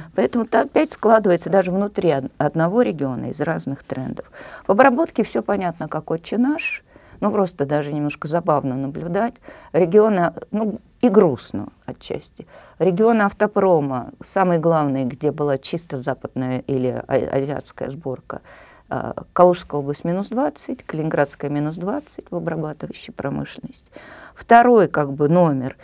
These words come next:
это регионы, а, чёрной металлургии. Там где-то по шесть процентов. И Липецкая, и Вологодская — это крупнейшие металлургические комбинаты, это основа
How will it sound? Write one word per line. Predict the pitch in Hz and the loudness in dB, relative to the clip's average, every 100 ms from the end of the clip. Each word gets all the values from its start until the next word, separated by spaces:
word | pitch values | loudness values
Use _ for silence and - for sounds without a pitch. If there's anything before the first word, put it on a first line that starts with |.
| - - | -20 2
это | 175 180 | 4 4
регионы, | 156 165 170 175 156 139 127 | 0 2 4 6 6 2 0
а, | - 151 139 135 | 2 4 4 0
чёрной | - 180 160 151 | 0 2 2 2
металлургии. | 151 170 196 208 202 254 302 294 - - - _ _ | 2 2 4 4 4 2 2 0 -6 -20 -20 _ _
Там | 220 233 196 | 6 6 6
где-то | 165 160 | 0 -2
по | - 143 | -2 -2
шесть | - 143 | -2 -8
процентов. | - 135 - 139 139 131 - | -4 -6 -4 -6 -6 -8 -4
И | |
Липецкая, | 160 151 - - - | -4 -4 -8 -10 -6
и | 135 | -4
Вологодская — | 143 151 175 294 - - 190 | -2 -2 -2 -4 -4 -8 -6
это | - | -6
крупнейшие | - 170 175 175 - 156 | -4 -2 0 -2 -2 -8
металлургические | 151 156 156 156 165 - - 139 | -6 -6 -6 -6 -8 -10 -6 -6
комбинаты, | - 156 175 196 - | -4 -6 -4 -4 -6
это | - | -6
основа | 135 - 160 147 131 | -8 -6 -2 -2 -4